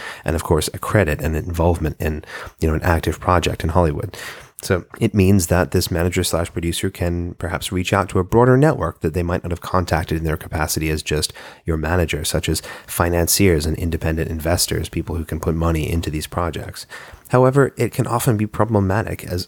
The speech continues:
some managers automatically attach themselves to produce every one of their clients' projects, especially some of these smaller management companies working out of their garages. It's, it's almost predatory sometimes.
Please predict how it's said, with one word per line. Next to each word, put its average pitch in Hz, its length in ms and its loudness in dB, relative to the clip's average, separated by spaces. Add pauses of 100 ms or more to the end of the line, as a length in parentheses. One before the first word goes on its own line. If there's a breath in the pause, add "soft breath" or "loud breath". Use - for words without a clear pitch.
some 139 140 2
managers 151 380 4
automatically 98 540 2
attach - 340 -4
themselves 120 420 4
to - 80 -4
produce 87 400 -2
every 85 220 -2
one 82 160 0
of 80 40 -8
their 80 120 -2
clients' 78 460 -4
projects, - 720 -2 (280 loud breath)
especially 107 340 4
some 98 180 4
of 87 60 4
these 85 200 2 (380 loud breath)
smaller 85 640 2
management 80 360 -4
companies 80 380 -2
working 82 280 -2
out 78 100 -2
of 80 40 -4
their 80 80 -2
garages. 80 560 -2
It's, 80 200 -6
it's - 180 -4
almost 85 220 -2
predatory 90 560 2
sometimes. - 460 -8